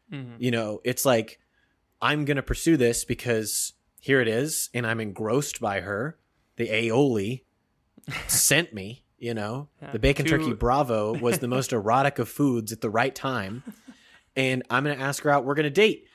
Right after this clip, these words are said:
Speaker 2: and I'm gonna be," and you, and if you do this, you have to discern whether or not you're gonna propose to this woman. And that's the only thing you can discern. You are not allowed to discern,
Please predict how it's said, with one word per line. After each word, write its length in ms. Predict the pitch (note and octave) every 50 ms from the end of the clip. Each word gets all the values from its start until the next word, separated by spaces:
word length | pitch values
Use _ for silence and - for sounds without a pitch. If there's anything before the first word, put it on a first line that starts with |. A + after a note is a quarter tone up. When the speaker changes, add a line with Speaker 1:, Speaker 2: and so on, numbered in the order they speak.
| _ _ _ _ -
Speaker 2:
and 640 | D3 D3 D3 C#3+ C#3+ C#3+ C#3 B2+ B2 B2 A#2 - - _ _ _ _ _ _ _ _ _ _ -
I'm 160 | C3 D#3 E3
gonna 160 | D3+ D#3+ D#3+
be," 280 | C#3+ D3 D3 D3 C#3+ -
and 120 | C#3 D#3
you, 140 | D#3 D#3+ - -
and 220 | C3+ C#3+ D3 D3
if 140 | D#3+ F#3+ A3
you 80 | A#3 F#3
do 160 | F#3+ C#4 D4+
this, 440 | A#3 F3 D3+ C#3+ - - - - - _ _ _ _ _ _ _ _ _ _ _ _ _ _ _ _ _ _ _ _ _ _ _ _ _ _ _ _ _ _ _ _ _ _ _ _ _ -
you 200 | B2+ C3 D#3 F#3+
have 140 | F#3 G3+ F#3
to 100 | F#3+ F#3
discern 720 | F3 F3 - - - G#3 G#3 F#3+ E3 D3+ D3 D3+ D3+ D#3 - _ _ _ _ _
whether 300 | - A#2 C#3+ E3 F#3 F#3+
or 40 | F#3
not 320 | F3 E3+ E3 D#3+ D#3 D#3+ - -
you're 220 | B2+ B2+ C#3+ C#3+
gonna 400 | C3+ C3 C#3+ C#3 C#3+ C#3+ C3+ C3 - _ _ _ _ _ _ _ _ -
propose 420 | - D#3 - - D#3+ E3 E3 D3+ -
to 80 | D3
this 180 | C#3 C#3 - -
woman. 340 | C3+ C#3 C3+ A#2+ F#2 E2 - _ _ _ _ _ _ _ _ _ _ -
And 160 | C#3+ C#3 C#3+
that's 220 | D3 E3 F#3+ -
the 140 | - F#3 E3+
only 280 | - E3 F#3 G3+ G#3 G3
thing 200 | - G3 F#3 F3
you 80 | F3+
can 160 | E3 - E3+ D#3
discern. 320 | D#3 D3 F3 E3+ C3 G#2 - - - _ -
You 180 | D#3 F#3 G3
are 100 | G3 F#3
not 280 | F3 F3 F#3+ G#3+ C4 C4+
allowed 260 | A#3+ G#3 F3 D#3+ D#3 D3
to 80 | D3
discern, 480 | C3+ C3+ - - C#3 B2+ A#2+ A#2+ A#2+